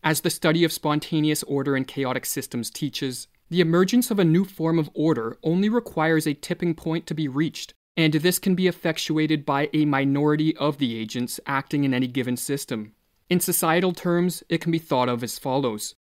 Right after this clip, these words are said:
In the middle, you have the great mass of men and women. Such individuals do not cultivate their own worldview or critically evaluate their value systems. They merely adopt what they see as most expedient. On one side of this human herd,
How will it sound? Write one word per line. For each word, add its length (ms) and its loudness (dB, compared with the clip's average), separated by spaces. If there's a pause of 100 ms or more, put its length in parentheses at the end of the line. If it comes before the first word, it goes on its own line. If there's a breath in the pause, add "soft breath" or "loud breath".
(120)
In 120 4
the 60 4
middle, 280 4
you 140 0
have 140 -2
the 80 0
great 320 -2
mass 340 -2
of 80 -4
men 180 2
and 140 0
women. 340 -2 (280)
Such 280 -2
individuals 580 0
do 140 -2
not 260 0
cultivate 460 -4
their 160 -4
own 180 -2
worldview 540 -2 (160 soft breath)
or 120 2
critically 480 -2
evaluate 560 0
their 120 -2
value 360 0
systems. 580 -8 (260)
They 100 4
merely 360 4
adopt 400 0
what 140 -4
they 100 0
see 280 0
as 100 -2
most 260 -2
expedient. 680 -2 (520)
On 220 4
one 180 2
side 340 0
of 80 -8
this 280 -6
human 220 0
herd, 400 -2